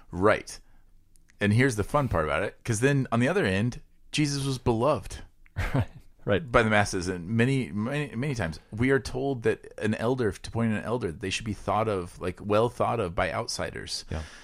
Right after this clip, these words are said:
Speaker 1: That we are supposed to be seen in, in the world as, you know, as above reproach, and we
Speaker 2: Yep.
Speaker 1: are supposed to, like, that they shouldn't have anything, that if they accuse us of anything, it should be foolishness,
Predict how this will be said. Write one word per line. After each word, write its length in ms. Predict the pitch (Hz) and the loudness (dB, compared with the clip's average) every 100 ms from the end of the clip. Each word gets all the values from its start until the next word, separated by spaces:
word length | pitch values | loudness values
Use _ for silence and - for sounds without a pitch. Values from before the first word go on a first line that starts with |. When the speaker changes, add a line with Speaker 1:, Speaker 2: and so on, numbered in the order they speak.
| - - - | -20 -2 2
Speaker 1:
That 140 | 101 | 4
we 160 | 104 110 | 4 2
are 100 | 107 | 2
supposed 460 | 101 - 104 107 | -2 0 0 0
to 60 | 110 | -4
be 140 | 95 | -4
seen 640 | 87 - 120 117 117 107 95 | -2 -2 0 2 4 2 0
in, 300 | 98 98 95 - | 0 0 -2 -2
in 140 | 104 95 | 0 0
the 80 | |
world 480 | 90 92 101 101 90 - | 0 2 2 2 0 -2
as, 440 | 85 87 85 - - - - - - - - | -2 -2 -2 -6 -8 -18 -20 -20 -20 -16 -4
you 60 | |
know, 240 | 95 85 - | 0 0 -2
as 360 | 92 90 82 - - | -2 -2 -2 -6 -6
above 320 | 92 95 95 | 2 2 2
reproach, 640 | 87 - 104 95 - - - | -2 -2 -2 -2 -2 -4 -4
and 220 | 90 87 | -2 0
we 60 | 90 | 0
Speaker 2:
Yep. 80 | 90 | 0
Speaker 1:
are 40 | |
supposed 360 | - 92 95 - | -2 -4 -4 -4
to, 100 | 92 | -4
like, 180 | 90 - | -4 -6
that 120 | 85 | -4
they 100 | 98 | -2
shouldn't 340 | - 107 98 | -2 -2 -4
have 320 | - 98 110 | -4 0 0
anything, 220 | 113 95 85 | 0 -2 -2
that 120 | 85 | -4
if 80 | 78 | -2
they 160 | 95 | -2
accuse 400 | 85 - 101 117 | -2 -2 0 0
us 160 | 113 95 | 0 0
of 100 | 87 | 0
anything, 400 | 85 85 85 85 | 2 0 0 -2
it 80 | 73 | -2
should 160 | 87 | -6
be 80 | 90 | -6
foolishness, 720 | - 123 123 73 - 78 82 | -6 -2 -2 -2 -4 -4 -6